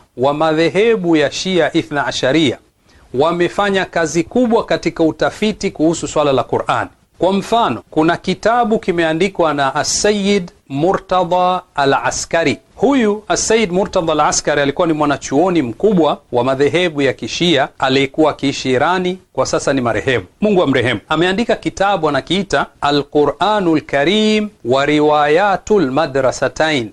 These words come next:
Qur'ani tukufu na hadithi zinazopokelewa kutoka katika madrasa mbili.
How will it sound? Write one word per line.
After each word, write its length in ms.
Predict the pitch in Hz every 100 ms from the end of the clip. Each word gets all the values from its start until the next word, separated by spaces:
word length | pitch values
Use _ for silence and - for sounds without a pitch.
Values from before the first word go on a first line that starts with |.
| _ -
Qur'ani 600 | 147 - - 196 208 196
tukufu 760 | - 165 - 226 - 226 226 226 120
na 260 | 135 151
hadithi 880 | - - 156 190 233 - 226 226 214 -
zinazopokelewa 1700 | 127 151 156 160 147 156 147 _ _ - 156 156 156 196 214 208
kutoka 520 | - - - 180 - 165
katika 340 | 143 - 151
madrasa 540 | 143 135 131 131 147
mbili. 420 | 123 143 147 104